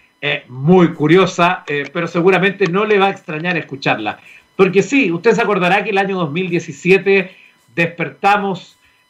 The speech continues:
eh, en un año donde el gran dominador de la música a nivel mundial fue Luis Fonsi con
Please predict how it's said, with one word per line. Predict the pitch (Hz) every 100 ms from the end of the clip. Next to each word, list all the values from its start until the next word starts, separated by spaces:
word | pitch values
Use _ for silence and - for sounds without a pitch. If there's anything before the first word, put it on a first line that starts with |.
| 147
eh, | 143 139 135 135 151
en | 156
un | 170
año | 185 196 196 196
donde | 175 190 185 190 185 175
el | 160 147
gran | 135 175 226 247 226
dominador | 180 170 156 151 214 202 147
de | 143 139
la | 139
música | 139 170 170 147
a |
nivel | 147 160
mundial | 151 143 165 170
fue | 175 170
Luis | 156 170 170
Fonsi | - 160 180 170 185
con | 175 170 180